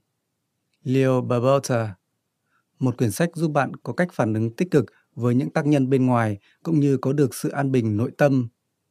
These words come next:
Bạn có thể download bản ebook tiếng Việt miễn phí tại W W W chấm eco blade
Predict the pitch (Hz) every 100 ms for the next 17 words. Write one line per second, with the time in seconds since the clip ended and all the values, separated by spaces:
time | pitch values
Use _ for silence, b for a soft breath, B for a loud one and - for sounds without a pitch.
0 | _ 143 120 139 143 139 117 123 131 147
1 | 147 120 123 147 135 170 - 127 135 127
2 | 120 143 - 117 139 _ _ _ 135 127
3 | _ 139 127 135 160 156 135 127 151 135
4 | 131 151 160 _ _ - 113 120 - 139
5 | 127 135 123 127 131 131 127